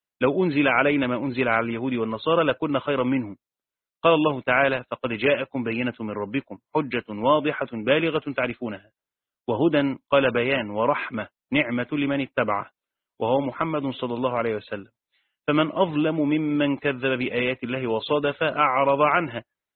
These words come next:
سنجزي الذين يصدفون عن آياتنا سوء العذاب،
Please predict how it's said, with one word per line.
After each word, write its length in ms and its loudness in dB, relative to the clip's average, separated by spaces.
سنجزي 520 2
الذين 380 0
يصدفون 540 -4
عن 180 2
آياتنا 600 -4
سوء 280 0
العذاب، 580 0